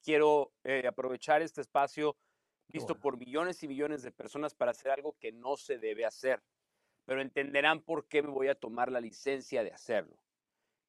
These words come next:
Speaker 1: Quiero que todos en su casa en este momento tomen su teléfono celular,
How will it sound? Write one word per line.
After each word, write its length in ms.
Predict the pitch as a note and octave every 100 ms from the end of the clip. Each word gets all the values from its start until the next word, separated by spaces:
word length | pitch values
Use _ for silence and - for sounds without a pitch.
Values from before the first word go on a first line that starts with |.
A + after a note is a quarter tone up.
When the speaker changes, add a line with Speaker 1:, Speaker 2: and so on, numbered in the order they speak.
| _
Speaker 1:
Quiero 280 | F3 G3+ G#3
que 120 | F#3
todos 360 | - F3+ F3+
en 80 | D#3
su 160 | - G#2+
casa 340 | D#3+ D#3+ D3+
en 100 | C3
este 220 | A#2+ -
momento 460 | G#2+ F#2 D#2+ - - _ _ _ _ _ _ _ _ _ _ _
tomen 300 | D#3 F3+ F3
su 160 | - A#2+
teléfono 460 | A#2 A2+ A2 A2
celular, 420 | G2+ F#2+ F2 E2+